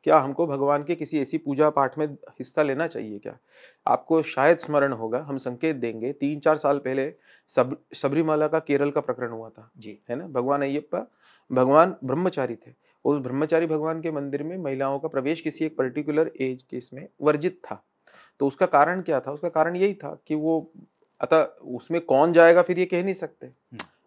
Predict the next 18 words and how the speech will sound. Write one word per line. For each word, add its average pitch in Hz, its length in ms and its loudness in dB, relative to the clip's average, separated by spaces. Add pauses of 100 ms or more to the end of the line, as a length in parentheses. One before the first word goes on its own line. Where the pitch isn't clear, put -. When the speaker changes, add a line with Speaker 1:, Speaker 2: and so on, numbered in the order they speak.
(500)
Speaker 1:
है 139 60 -4
ना? 170 60 -4
आप 170 120 4
समझ 185 280 2
रहे 170 100 6
हैं, 135 60 2
हम 156 80 -4
संकेत 156 360 0
देंगे 143 400 0
कि 180 100 -6
जब 170 160 2
आप 170 100 2
महिलाओं 156 380 2
को 170 120 0
जाने 151 240 0
की 170 120 0
किसी 165 560 -4
एक 165 140 -2